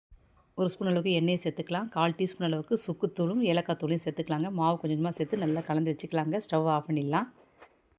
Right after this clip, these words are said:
மாவு ரெடி பண்ண பிறகு அன்னைக்கே செய்யணும்னு கிடையாதுங்க. அடுத்த நாள் கூட செஞ்சுக்கலாங்க. ஊற ஊற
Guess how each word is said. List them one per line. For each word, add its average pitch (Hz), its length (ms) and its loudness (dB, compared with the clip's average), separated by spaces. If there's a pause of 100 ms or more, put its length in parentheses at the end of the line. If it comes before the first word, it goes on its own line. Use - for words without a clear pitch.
(880)
மாவு 180 280 4
ரெடி 180 180 2
பண்ண 170 200 2
பிறகு 175 260 0
அன்னைக்கே 170 420 0
செய்யணும்னு 170 360 0
கிடையாதுங்க. 156 360 0
அடுத்த 165 280 -2
நாள் 165 140 2
கூட 175 140 -4
செஞ்சுக்கலாங்க. 160 480 0
ஊற 180 200 4
ஊற 165 160 2